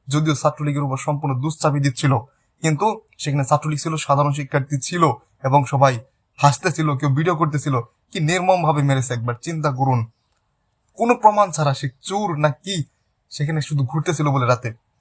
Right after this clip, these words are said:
একবার চিন্তা করতে পারুন, মানুষের মস্তিষ্ক কতটা বিকৃত হলে এরকম ভাবে মানুষ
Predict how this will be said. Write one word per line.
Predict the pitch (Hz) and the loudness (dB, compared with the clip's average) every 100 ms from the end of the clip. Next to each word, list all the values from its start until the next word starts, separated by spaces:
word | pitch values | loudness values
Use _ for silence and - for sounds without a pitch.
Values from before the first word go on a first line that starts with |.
| _ - | _ -6
একবার | 135 143 | -2 0
চিন্তা | 139 180 170 | 0 -2 -2
করতে | 180 180 160 | -2 -2 -2
পারুন, | 160 170 196 127 _ _ _ - | 2 4 2 0 _ _ _ 0
মানুষের | 139 156 175 131 | 0 2 0 0
মস্তিষ্ক | 151 - 170 151 | -2 -4 -6 -6
কতটা | 139 156 156 | -6 -6 -2
বিকৃত | 143 143 156 170 | -2 -4 -8 -4
হলে | 160 156 | 0 0
এরকম | 151 151 151 | 0 -2 -2
ভাবে | 139 | 0
মানুষ | 139 143 | 0 -2